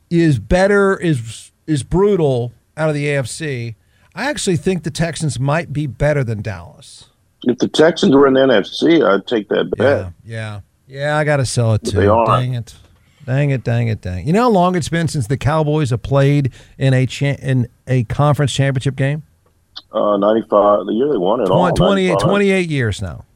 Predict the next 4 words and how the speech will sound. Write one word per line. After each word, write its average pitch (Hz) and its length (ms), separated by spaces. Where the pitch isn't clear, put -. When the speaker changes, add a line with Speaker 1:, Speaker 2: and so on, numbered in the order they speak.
Speaker 1:
Twenty-eight. 185 640
Speaker 2:
That's 90 180
crazy. 85 420
Crazy. 95 580